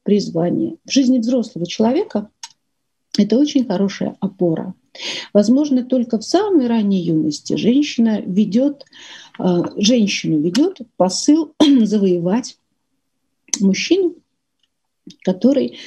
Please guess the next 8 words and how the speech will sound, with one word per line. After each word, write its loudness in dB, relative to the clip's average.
станет 0
отцом 0
ее -2
детей. -8
<clears throat> 4
Но 2
со -4
временем -2